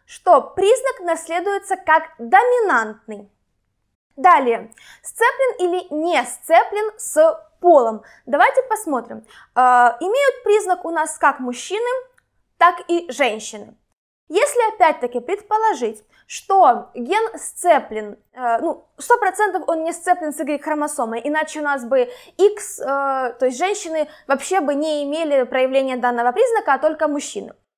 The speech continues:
То есть можно задуматься только лишь о том, что теоретически он может быть сцеплен с X-хромосомой. Хорошо, в таком случае обратим опять-таки внимание на номер шестой. Мужчина,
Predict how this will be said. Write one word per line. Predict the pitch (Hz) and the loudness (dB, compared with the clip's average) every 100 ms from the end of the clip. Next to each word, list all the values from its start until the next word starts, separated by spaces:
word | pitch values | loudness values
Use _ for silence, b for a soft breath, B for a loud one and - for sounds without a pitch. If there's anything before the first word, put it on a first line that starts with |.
| _ | _
То | 330 | -4
есть | 330 339 | -4 0
можно | 415 427 330 302 | 0 2 0 -4
задуматься | 302 302 453 381 302 | -2 -2 -2 -4 -4
только | 320 294 285 | -4 -2 -4
лишь | 285 | -6
о | 277 269 | -4 -4
том, | 427 523 571 B B | 0 -2 -2 B B
что | - - 370 | -16 2 4
теоретически | 294 - 330 330 339 587 587 508 508 415 - | 4 0 -4 -4 -4 -4 2 0 2 -4 0
он | 427 440 | 0 0
может | 392 381 311 | 0 -2 -4
быть | 277 311 | -8 -8
сцеплен | - - 381 370 330 | -10 0 0 2 -8
с | - | -6
X-хромосомой. | 320 - - 294 302 302 247 190 - _ _ _ b b | -8 -8 -6 -4 -4 -2 -2 -2 -12 _ _ _ b b
Хорошо, | - 359 523 - 220 - b b | 0 2 2 -2 -6 -12 b b
в | |
таком | - 381 539 539 | 0 2 2 0
случае | 277 349 269 - 359 403 - | 0 0 0 -4 -6 -6 -2
обратим | 240 302 311 466 480 | 0 2 2 2 4
опять-таки | 302 302 311 302 262 254 | 2 2 0 0 -4 -4
внимание | 240 247 330 571 554 554 480 | -4 -2 0 2 0 0 -4
на | 277 320 381 392 | -4 -2 0 0
номер | 277 302 349 339 | -2 -4 -2 -4
шестой. | - 415 - 269 208 - b b | -4 -6 -2 -2 -2 -10 b b
Мужчина, | - 262 523 - 330 262 311 | -8 0 0 0 -4 -2 -2